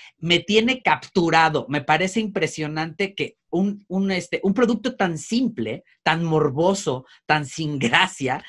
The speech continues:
me tenga totalmente capturado. Se trata de caracterizaciones de, de drag queens, este, que hace este maravilloso RuPaul, y hacen un, un, este, una, una competencia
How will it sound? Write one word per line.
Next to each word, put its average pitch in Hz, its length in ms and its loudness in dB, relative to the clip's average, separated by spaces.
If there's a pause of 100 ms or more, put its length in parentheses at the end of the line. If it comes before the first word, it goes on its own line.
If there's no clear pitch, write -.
(140)
me 165 160 0
tenga 226 440 2
totalmente 202 500 -2
capturado. 165 540 0 (100)
Se 196 140 2
trata 247 320 2
de 233 100 0
caracterizaciones 160 1040 -4
de, 127 200 -6
de 127 160 -8
drag 143 340 -2
queens, 175 400 -8 (320)
este, 127 560 -4
que 131 120 0
hace 143 380 0
este 139 360 -2
maravilloso 131 800 -2
RuPaul, 160 500 0 (180)
y 160 120 0
hacen 208 260 2
un, 208 320 -4
un, 190 220 0
este, 156 400 -2
una, 165 400 -2
una 196 180 -2
competencia 214 720 0